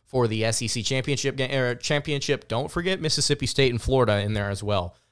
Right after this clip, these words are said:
Uh, two teams that you may wanna keep an eye on, uh, on top of those others that I listed. Very deep year in the S E C, as it has been for the past half decade or so. But yeah, seven point seven five on the boldness scale. The second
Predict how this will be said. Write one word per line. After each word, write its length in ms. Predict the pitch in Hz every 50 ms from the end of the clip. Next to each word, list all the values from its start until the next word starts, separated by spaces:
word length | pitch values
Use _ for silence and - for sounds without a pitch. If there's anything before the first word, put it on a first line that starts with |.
| _ _
Uh, 180 | - 90 87 90
two 200 | 90 - - 113
teams 320 | 101 - 110 104 98 -
that 120 | - 98 -
you 60 | 107
may 80 | 101 95
wanna 160 | 92 92 90
keep 220 | - 107 104 98
an 60 | 101
eye 160 | 101 95 95 92
on, 200 | 90 90 90 - - _ _ _ _ _ -
uh, 160 | 98 95 90
on 180 | 92 104 98 92
top 240 | - - 110 113 101
of 80 | 110
those 160 | 95 98 92 95
others 280 | 104 95 101 95 -
that 120 | - 110 98
I 40 |
listed. 360 | 98 95 98 92 - 101 92 101
Very 260 | 175 208 254 285 233
deep 280 | 147 156 165 151 -
year 260 | 127 117 104 92 87 - -
in 80 | 123
the 80 | 113 110
S 160 | 104 - -
E 40 | 110
C, 220 | - - 117 107
as 140 | 107 110 107
it 60 | 113
has 180 | 110 110 107 90
been 160 | - 117 98
for 100 | - -
the 60 | 101
past 300 | 92 - 104 98 92 -
half 160 | - 104 95 -
decade 340 | 107 98 95 - 101 92
or 60 | 95 92
so. 260 | - 107 92 85 - - _ _ _ _ _ _
But 120 | 147 139
yeah, 160 | 127 107 82
seven 340 | - - 185 190 190 214 175
point 240 | 160 175 170 160 -
seven 180 | 160 151 147
five 300 | 139 - 143 139 131 120
on 60 | 123 120
the 60 | 107
boldness 340 | 104 104 101 95 95 92 -
scale. 360 | - - 104 82 - - - _ _ _ _ _ _ _ _ _ _ _ _
The 160 | 120 156 175
second 600 | 165 - - - 202 214 - - 143 101 82 -